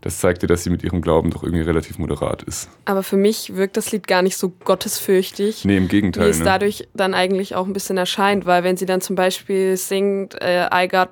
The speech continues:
Speaker 2: more whiskey than blood in my veins“, das klingt jetzt nicht nach der grausten Kirchenmaus, meiner
Speaker 1: Nee.
Speaker 2: Meinung nach.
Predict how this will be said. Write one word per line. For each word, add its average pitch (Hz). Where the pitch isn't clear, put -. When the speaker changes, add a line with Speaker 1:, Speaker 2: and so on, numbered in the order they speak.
Speaker 2:
more 180
whiskey 190
than 180
blood 180
in 190
my 180
veins“, 190
das -
klingt 196
jetzt 196
nicht 208
nach 190
der 185
grausten 190
Kirchenmaus, 202
meiner 214
Speaker 1:
Nee. -
Speaker 2:
Meinung 113
nach. 117